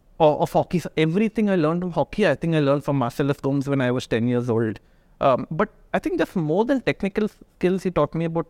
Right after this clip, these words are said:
teamwork, about, uh, uh,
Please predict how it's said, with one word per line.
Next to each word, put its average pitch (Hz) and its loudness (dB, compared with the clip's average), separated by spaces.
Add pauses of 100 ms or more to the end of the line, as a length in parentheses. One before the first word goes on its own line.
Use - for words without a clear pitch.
teamwork, 160 2 (400)
about, 143 2 (420)
uh, 123 0 (500)
uh, 127 -10